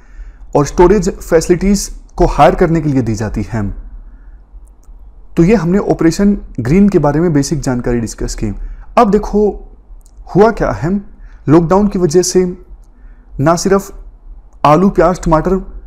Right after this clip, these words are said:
बल्कि दूसरे काफ़ी सारे फ्रूट्स और वेजिटेबल्स जो पेरिशेबल आइटम हैं, कोल्ड स्टोरेज के अभाव में जो जल्दी से ख़राब हो जाते हैं, उनके लिए भी इस स्कीम को सरकार के द्वारा एक्सटेंड कर दिया गया है। समझ गए? मैं फिर से बोलता हूँ,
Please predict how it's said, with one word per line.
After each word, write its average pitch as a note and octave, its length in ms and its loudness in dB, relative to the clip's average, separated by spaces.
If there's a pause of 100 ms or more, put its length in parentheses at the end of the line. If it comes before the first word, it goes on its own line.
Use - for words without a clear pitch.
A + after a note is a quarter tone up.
(200)
बल्कि E3 340 0
दूसरे F#3+ 420 0
काफ़ी G#3 260 2
सारे G3+ 240 2
फ्रूट्स G3+ 360 -2
और D#3 180 0
वेजिटेबल्स D#3 640 2
जो A#2+ 220 0
पेरिशेबल F#3+ 540 2
आइटम C#3 300 0
हैं, A#2+ 260 -4 (640)
कोल्ड G3 240 6
स्टोरेज F#3 320 2
के - 120 0
अभाव D#3 400 0
में F3+ 260 0 (200)
जो E3 120 2
जल्दी F3 300 2
से G3+ 120 -2
ख़राब E3 320 0
हो C3 140 -4
जाते B2 260 -2
हैं, A2 260 -4 (300)
उनके A#3+ 280 2
लिए A3 200 2
भी F3 160 0
इस G3 260 -4 (140)
स्कीम G3 360 0
को F#3+ 180 2
सरकार E3 380 2
के E3+ 140 -4
द्वारा D3 220 2 (120)
एक्सटेंड E3 420 -2
कर F3+ 200 2
दिया D3 200 0
गया G2+ 180 -2
है। G2+ 160 -4 (800)
समझ F3+ 300 0
गए? C#3 140 0
मैं A2+ 140 -4
फिर G3 160 2
से G3 120 -2
बोलता E3 280 0
हूँ, E3 220 0